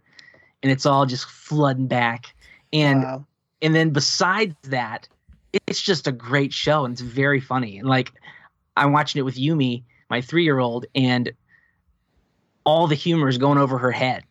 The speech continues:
Speaker 1: You know, it's like the little kids aren't sophisticated enough to th-, see how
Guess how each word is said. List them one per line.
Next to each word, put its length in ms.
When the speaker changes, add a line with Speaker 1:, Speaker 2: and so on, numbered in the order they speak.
Speaker 1:
You 100
know, 160
it's 160
like 280
the 400
little 200
kids 440
aren't 200
sophisticated 600
enough 320
to 100
th-, 100
see 240
how 160